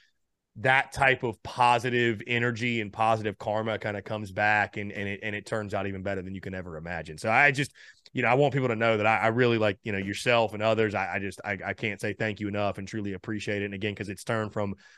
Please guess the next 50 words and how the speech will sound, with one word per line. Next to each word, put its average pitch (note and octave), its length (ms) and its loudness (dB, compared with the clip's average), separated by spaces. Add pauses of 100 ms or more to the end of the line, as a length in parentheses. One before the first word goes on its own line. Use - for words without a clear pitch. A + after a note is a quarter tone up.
(300)
you A#2+ 80 -2
know, G2+ 240 0
it, A2+ 180 -2
there, A#2+ 120 4
it's A#2+ 180 -2
one F3 240 6
thing D#3+ 100 6
to C#3+ 80 2
just B2 220 -2
sell B2+ 200 2
a G#2 60 -2
towel. F2+ 380 2
It's G2 100 -6
another C#3+ 380 8
to, A#2 500 2 (640)
it's A#2 220 0
like, A2 260 4
it's, A#2+ 280 -2
again, A#2 280 0
it's G2+ 120 -8
become C3 360 0
a G#2+ 60 0
movement A#2 580 4
of G2 80 -8
sorts, A2 460 -2
and G2 100 -8
it's, G2 200 -10
it's G2+ 120 -12
just A#2+ 180 -6
a G#2+ 60 -2
really G2+ 320 -4
cool G#2 260 -4
thing G2+ 220 -6
to F#2+ 80 -8
see G#2 240 -4
it F#2+ 140 -8
kinda G#2 200 -2
grow G2+ 580 0
and, F#2+ 100 -6
and, G2 320 -6
and G2 260 -8
organically G2+ 600 -4
just F#2 180 -10
take F#2+ 240 -4
off G2+ 220 -2
the G2 80 -10
way G2 120 -6
it F#2 80 -6
has. G2 360 -2
So, F#2 260 -10